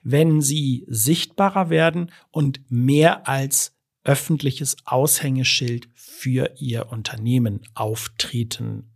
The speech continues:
würden. Und da gibt es eben tatsächlich enorme Chancen. Und darüber möchte ich ein kleines bisschen sprechen. Ähm, bevor ich auf die Chancen komme, vielleicht zunächst einmal, ich weiß, dass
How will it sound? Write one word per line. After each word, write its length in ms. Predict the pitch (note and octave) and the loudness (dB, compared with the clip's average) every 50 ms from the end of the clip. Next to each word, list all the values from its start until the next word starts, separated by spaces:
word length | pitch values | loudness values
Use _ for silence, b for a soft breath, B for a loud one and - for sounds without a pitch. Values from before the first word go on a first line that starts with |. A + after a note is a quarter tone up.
| _ _ | _ _
würden. 540 | - A2+ A2+ A#2+ C3 C#3 B2+ A2+ A#2 - - - | -8 -4 0 2 4 4 4 2 -2 -8 -8 -4
Und 240 | - C3+ C3 C3 D3+ | -2 -2 0 2 4
da 200 | C#3+ E3 G#3 A3 | 4 4 4 4
gibt 260 | F#3+ G#3 G3+ - - | 2 -2 -6 -6 -6
es 100 | E3 - | -6 -4
eben 220 | - - D3+ D3+ C#3 | -4 -4 -4 -4 -4
tatsächlich 640 | B2+ C#3 C3+ - - C#3 B2+ B2 A#2+ A2+ - - | -4 -6 -6 -6 -6 -6 -6 -8 -10 -12 -8 -4
enorme 800 | - C3+ C3 B2 B2 B2 B2 B2 B2+ B2+ B2+ B2+ A#2+ A#2 B2+ C3 - | -2 0 0 2 2 2 4 4 4 4 2 2 -2 -4 -6 -8 -8
Chancen. 720 | - - - - - C#3 C3+ C#3 B2+ - - - - B B B B B B B B B B B B B | -6 -4 -2 2 4 4 4 4 2 0 -2 -6 -8 B B B B B B B B B B B B B
Und 240 | - C#3+ C#3+ C3+ C3 | 2 4 4 4 6
darüber 340 | C3+ C3 C#3 C#3 C#3 C#3 C3 | 4 4 4 4 2 2 2
möchte 300 | B2+ B2+ B2 A#2+ - C#3 | 2 2 0 -2 -4 -6
ich 100 | C3 - | -8 -8
ein 120 | A#2 A#2 | -8 -6
kleines 360 | - - A#2 A#2 A2+ A2 A2 A2+ | -6 -4 -4 -2 -2 -2 -4 -4
bisschen 480 | - A#2+ - - - A2+ G#2+ G#2+ G#2 _ _ _ _ | -4 -4 -6 -6 -6 -8 -10 -10 -12 _ _ _ _
sprechen. 580 | - - - - - A2+ G#2 - - - - - _ - - | -8 -6 -6 -4 -2 -2 -2 -2 -6 -12 -14 -16 _ -8 -6
Ähm, 540 | A#2 A2+ A2+ A2+ A2 A2 A2 A#2 A2+ - - - - | -4 -2 -2 -2 -4 -6 -6 -10 -12 -16 -20 -16 -12
bevor 320 | - B2+ - - D#3+ E3 F3 | -10 -10 -2 2 4 4 4
ich 140 | E3 - | 4 2
auf 120 | - C3 - | -2 -6 -4
die 120 | - C3 | -4 -2
Chancen 560 | B2+ - - D3 D#3 G#3+ A3+ - - D#3+ C3+ | 0 0 4 6 6 6 6 6 4 2 0
komme, 300 | - - E3 E3 F3 F3 E3+ B B B B B B | 2 4 4 4 4 4 0 B B B B B B
vielleicht 540 | - - C#3+ C3+ C3+ D3 C3 - - - _ _ _ | -6 0 2 4 4 4 2 0 -4 -14 _ _ _
zunächst 640 | - - - - B2+ A#2+ A#2+ B2+ D3 D#3 - - - | -4 -2 0 2 2 2 4 4 4 2 2 2 0
einmal, 400 | D3 C#3 C#3 C3+ C3+ - - - _ | 2 2 2 2 0 0 -4 -6 _
ich 340 | - B2+ - - A#2+ A2 G#2+ | -10 -10 -6 -6 -6 -4 -4
weiß, 580 | A#2 A2 B2+ C#3+ D#3+ E3+ E3 - - - - _ | -2 2 4 4 6 6 4 2 2 -2 -6 _
dass 340 | - B2+ A#2+ - - - | -2 -2 -2 -2 -4 -6